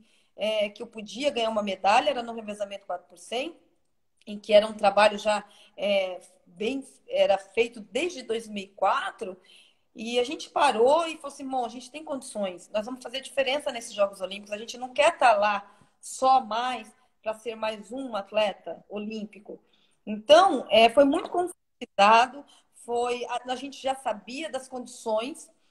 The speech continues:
nós sabíamos que podíamos ser finalista olímpica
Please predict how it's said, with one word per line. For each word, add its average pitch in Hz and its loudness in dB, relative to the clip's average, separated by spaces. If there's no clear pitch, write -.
nós 220 -4
sabíamos 262 -2
que - -20
podíamos 247 -4
ser 254 -4
finalista 214 -4
olímpica 277 -4